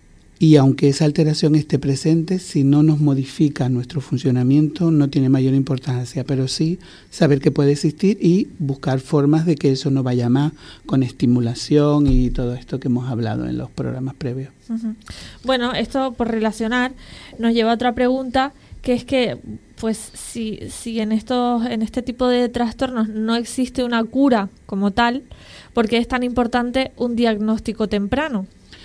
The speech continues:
Speaker 1: Es importante porque, eh, eh, es importante para la persona que está padeciendo el, el proceso, también para la familia, que, que es la que está pendiente,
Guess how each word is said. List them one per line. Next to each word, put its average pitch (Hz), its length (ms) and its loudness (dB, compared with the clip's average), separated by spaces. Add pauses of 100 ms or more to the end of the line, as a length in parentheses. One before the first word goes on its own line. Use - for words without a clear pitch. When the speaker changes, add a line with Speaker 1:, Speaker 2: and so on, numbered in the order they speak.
(540)
Speaker 1:
Es 143 180 2
importante 160 520 2
porque, 139 380 0
eh, - 80 -2
eh, 139 960 0 (260)
es 139 100 0
importante 156 460 4
para 139 200 0
la 135 80 2
persona 143 340 0
que 147 80 -8
está 156 160 -4
padeciendo 139 580 2
el, 127 300 0
el 135 140 -2
proceso, 160 680 -2 (580)
también 135 360 0
para 139 180 -2
la 139 120 -2
familia, 160 580 -2
que, 123 720 -2 (480)
que 135 160 0
es - 180 -12
la 131 200 0
que 135 120 -10
está - 380 -6
pendiente, 143 760 -2